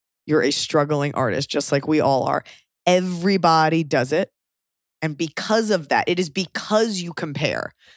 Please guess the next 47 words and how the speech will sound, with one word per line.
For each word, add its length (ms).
That 220
means 380
you 80
have 200
some 180
fight 300
in 120
you. 240
If 180
you 140
didn't, 260
if 120
you're 100
like, 160
"And 100
I'm 100
just 220
happy 280
to 100
support 420
my 140
friends 300
and 120
do 120
whatever," 480
I 100
don't 240
understand 540
artists 320
like 180
that. 400
Like, 180
it's 120
great 220
to 80
be 120
content, 400
but 140
you 80
should 160
always 260
be, 160
like, 160
looking 240
to 80
level 300
up. 200